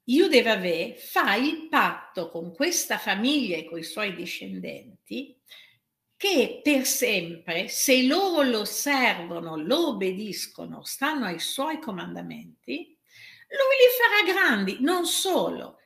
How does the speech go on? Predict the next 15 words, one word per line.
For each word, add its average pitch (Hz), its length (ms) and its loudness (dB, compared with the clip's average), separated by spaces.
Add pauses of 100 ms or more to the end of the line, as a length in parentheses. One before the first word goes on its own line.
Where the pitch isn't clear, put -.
(160)
lui 277 580 0
gli 196 260 -10
darà 208 280 -2
la 190 160 0
vittoria 320 920 -2
su 320 320 -8
tutti - 380 -10
i 269 120 -8
popoli 175 460 -8
del 180 200 -8
mondo, 143 440 -14
su - 220 -8
tutta - 300 -10
la 214 120 -10
terra. - 240 -20